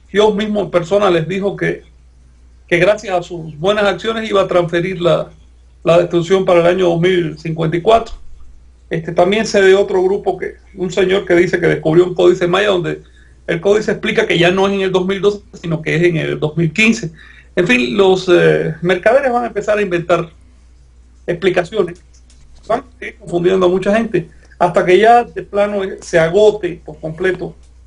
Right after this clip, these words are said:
eh, el, el tema, y pues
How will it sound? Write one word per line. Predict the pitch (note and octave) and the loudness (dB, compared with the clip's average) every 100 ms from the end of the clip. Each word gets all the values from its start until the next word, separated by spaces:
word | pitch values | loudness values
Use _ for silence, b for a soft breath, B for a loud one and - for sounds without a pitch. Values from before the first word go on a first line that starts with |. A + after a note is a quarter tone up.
| - - - - | -20 -20 -20 -18
eh, | D3 D3 - - - - | -16 -14 -12 -10 -10 -8
el, | D#3 - - | -8 -8 -18
el | D#3+ | -20
tema, | - G3+ G3+ A3+ - | -6 -2 -2 -4 -8
y | G3+ | -12
pues | D#3+ F3 E3+ - - | -2 2 2 -2 -16